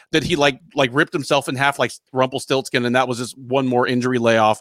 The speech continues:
for R D A, which is why that fight never happened. Uh, no, I, I loved it as trash talk,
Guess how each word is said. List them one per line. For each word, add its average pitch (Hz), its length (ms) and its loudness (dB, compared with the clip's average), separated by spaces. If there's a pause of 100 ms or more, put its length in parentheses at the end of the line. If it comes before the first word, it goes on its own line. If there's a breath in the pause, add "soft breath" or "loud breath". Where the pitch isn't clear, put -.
(160 soft breath)
for 131 140 0
R 117 160 4
D 120 140 0
A, 117 120 2
which 113 200 -8
is 107 60 -8
why 113 140 2
that 107 180 -2
fight 107 200 -2
never 104 180 -8
happened. 104 380 -4 (420 soft breath)
Uh, 131 320 6 (600)
no, 185 240 4 (420 soft breath)
I, 147 160 2
I 147 120 2
loved 165 340 0
it 160 80 0
as 143 100 -6
trash 147 320 2
talk, 95 260 -4